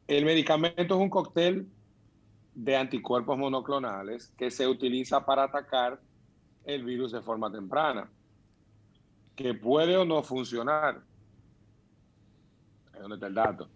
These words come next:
La vacuna hace que usted genere defensa en contra del virus, creando anticuerpos en contra de él,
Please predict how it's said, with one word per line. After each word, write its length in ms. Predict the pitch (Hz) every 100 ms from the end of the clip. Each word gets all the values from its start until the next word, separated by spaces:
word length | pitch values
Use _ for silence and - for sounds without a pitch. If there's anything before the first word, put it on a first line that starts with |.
| - - _ _ _ _ _ _ _ -
La 220 | 120 135
vacuna 580 | 190 190 165 143 123 165 -
hace 360 | 127 139 160 -
que 100 | 151
usted 240 | 139 151
genere 360 | 147 143 147 143
defensa 580 | 127 147 151 139 131
en 80 | 120
contra 320 | 127 120 139
del 140 | 147 151
virus, 340 | 131 123 139
creando 460 | 135 120 117 120 127
anticuerpos 840 | 123 123 - 127 127 - 131 - - _ - - - - - -
en 120 | 117
contra 280 | 104 104 107
de 200 | 120 135
él, 120 | 90